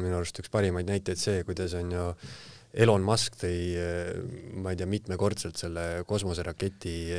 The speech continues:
hinna alla, kuni ta, äh, lihtsalt, äh, väga lihtne mõte, et ma taas kasutan neid rakette, on ju. Et, et see on hea näide. Aga siinkohal võtakski need rohelised mõtted kokku. Äh, Erki, ole hea, ütle veel,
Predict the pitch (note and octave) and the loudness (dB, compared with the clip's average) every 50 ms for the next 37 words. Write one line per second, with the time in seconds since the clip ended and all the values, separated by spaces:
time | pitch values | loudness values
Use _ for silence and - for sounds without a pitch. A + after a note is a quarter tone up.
0 | E2+ F#2 G#2 G2+ F#2 F2 F#2 G2 F#2 E2 D#2+ D#2 E2 E2+ E2 E2 E2 E2+ E2 E2+ | 0 0 2 2 2 0 0 0 0 -2 -2 -4 -6 -6 -6 -6 -6 -6 -6 -4
1 | - G2 F#2+ F#2 F#2 F#2 - - - - F#2 F2+ F2 F#2 F2 - - - F2+ F#2 | -4 -4 -4 -2 -2 -4 -4 -6 -6 -6 -4 -4 -2 -4 -4 -6 -6 -4 -2 -2
2 | F#2 F#2+ F#2+ F2+ - - - - G#2 G2 G2+ G#2+ G2 - F2+ G2+ A2+ A2 - - | -2 -2 -4 -4 -6 -4 -2 0 2 4 4 2 2 0 0 0 0 0 -2 -4
3 | E2+ - - - - G2+ F#2+ - - G#2 G2 F#2+ F#2 - E2 D#2+ E2 E2 E2 E2 | -6 -6 -6 -2 0 0 2 2 2 2 2 0 -2 -4 -6 -6 -6 -6 -6 -6
4 | - - E2+ - - - - F#2 - - - - - - - - - - - - | -6 -6 -8 -8 -8 -8 -8 -8 -8 -10 -12 -16 -20 -20 -20 -20 -20 -20 -20 -20
5 | _ _ - F2 E2 - _ - F2+ F2 F2 E2 - F#2 F2 F2 F#2 F#2 F2 F#2 | _ _ -8 -8 -8 -8 _ -4 -4 -4 -2 -2 -2 -2 0 0 0 0 0 0
6 | F#2+ F2+ E2 E2 D#2+ - - - - - - - - G2 G#2 G2 G#2+ G#2+ G#2+ G#2+ | 0 0 -2 -4 -6 -8 -12 -16 -16 -18 -14 -2 2 4 6 8 10 10 10 10
7 | G#2 G2 G2 C#3 C#3+ C3+ - G#2+ G#2+ G#2 G#2 G#2+ B2+ D3 - B2+ G2 - - - | 8 8 8 8 8 8 8 6 6 6 6 6 4 4 4 4 2 2 2 2
8 | F2+ F2 G2 A#2+ C3+ C3 G#2 F2+ F2 F2 F#2 A#2 C3 - F#2+ E2+ - - C#3+ - | 0 2 4 6 6 6 6 4 2 2 2 2 2 2 0 0 2 2 2 2
9 | - - - - F2+ - - - G#2+ G2+ G2+ G2 G2 G2 G2 F#2+ F#2 G2+ B2 C3 | 2 0 0 0 0 0 2 4 6 6 8 8 8 6 6 6 6 4 4 2
10 | C3 - - F#2+ G2 G2 F#2 F2+ - - - B2 C3 B2 G2+ G2+ A#2+ C3 A#2 G2 | 0 -2 -2 0 2 4 4 2 0 0 2 2 4 4 4 4 4 4 6 4
11 | F#2 G#2+ A2+ - - - F#2 G#2 G#2+ F#2+ F2+ F2 | 4 2 0 -2 -4 -2 2 4 4 4 4 2